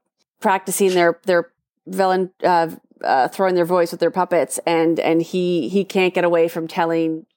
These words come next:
stories of this kind of war trauma that he has. If you need a refresher, <laughs> look up Anthony Peter Coleman, Bill Hader,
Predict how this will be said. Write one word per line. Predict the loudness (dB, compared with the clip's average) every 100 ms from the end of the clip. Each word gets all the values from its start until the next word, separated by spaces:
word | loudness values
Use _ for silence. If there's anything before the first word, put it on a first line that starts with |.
| -14
stories | -6 0 2 2 2
of | 0 -2
this | -4
kind | -4 -4
of | -4 -8 -16 _
war | -6 -2 -2
trauma | -2 -2 0 0
that | 0
he | 0
has. | 2 0 -2 -10 _ _ _ _
If | -2 0
you | 0
need | 2 2
a |
refresher, | 2 0 0 -2 -2 -2 -2 -4 -10 _
<laughs> | -10 -4
look | 0 2 0 0
up | 2 2 0 -2 -2
Anthony | 0 0 -2
Peter | -2 -4 -4
Coleman, | -2 -2 0 -2 -4 -12 _ _ _
Bill | 0 2
Hader, | 2 2 2 -2